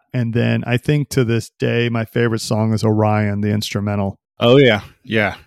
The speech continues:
Speaker 2: That was a good one. Yeah. I, I
Speaker 1: Yeah.
Speaker 2: never got much into the instrumentals, but yeah, um, they did some good ones.
Speaker 1: They did some,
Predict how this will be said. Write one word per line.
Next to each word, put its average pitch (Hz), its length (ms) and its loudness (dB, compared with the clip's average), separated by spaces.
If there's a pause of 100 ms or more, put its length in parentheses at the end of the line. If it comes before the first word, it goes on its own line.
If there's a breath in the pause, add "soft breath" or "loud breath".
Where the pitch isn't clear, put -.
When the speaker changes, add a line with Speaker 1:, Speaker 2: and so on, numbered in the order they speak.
Speaker 2:
That 104 120 -10
was 117 140 -4
a 117 60 -2
good 113 180 2
one. 87 220 -6 (180)
Yeah. 95 320 -6
I, 110 60 -10
I 107 300 -4
Speaker 1:
Yeah. 107 180 -4
Speaker 2:
never 143 220 0
got 131 260 2
much 120 260 -2
into 120 220 -2
the 107 100 0
instrumentals, 85 720 -6
but 78 180 -6
yeah, 90 320 -8 (260)
um, 95 400 -12
they 117 100 0
did 135 220 0
some - 180 0
good 110 180 0
ones. 78 440 -6 (220)
Speaker 1:
They 123 100 2
did 127 160 2
some, 123 320 -2